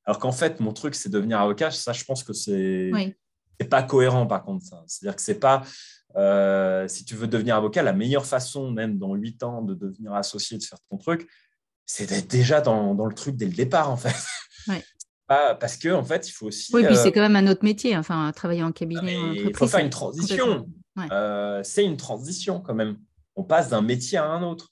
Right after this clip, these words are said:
Speaker 1: Alors, certes, euh, je crois que les gens qui viennent de l'entreprise et qui deviennent avocats ont une sorte de, euh, comment ça s'appelle, de déformation ou de formation, selon le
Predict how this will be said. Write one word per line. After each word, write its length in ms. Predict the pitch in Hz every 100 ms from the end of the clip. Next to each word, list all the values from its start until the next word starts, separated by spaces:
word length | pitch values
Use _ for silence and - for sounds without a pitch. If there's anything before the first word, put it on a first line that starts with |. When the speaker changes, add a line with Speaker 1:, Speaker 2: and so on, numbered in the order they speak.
| _
Speaker 1:
Alors, 320 | - 120 -
certes, 480 | - - 202 196 -
euh, 420 | 104 185 190 95 92 87
je 180 | 104
crois 460 | 95 - - 127 127 -
que 60 | 98
les 260 | 98 101
gens 220 | 98 120
qui 180 | 123 101
viennent 220 | 90 107
de 80 | 98
l'entreprise 520 | 101 98 - - 131
et 80 | 95
qui 140 | - -
deviennent 220 | 107 104
avocats 460 | 98 104 131 117 - - - - - - _ _ _ _
ont 160 | - 120
une 60 | 120
sorte 340 | 147 123 104
de, 80 | 110
euh, 760 | 110 110 104 95 87 85 82 82
comment 160 | - 104
ça 100 | -
s'appelle, 260 | 113 98
de 100 | 90
déformation 800 | 92 135 131 135 123 127 - 160
ou 80 | 135
de 80 | -
formation, 480 | 110 113 127 - 139
selon 360 | - 196 98
le 80 | 95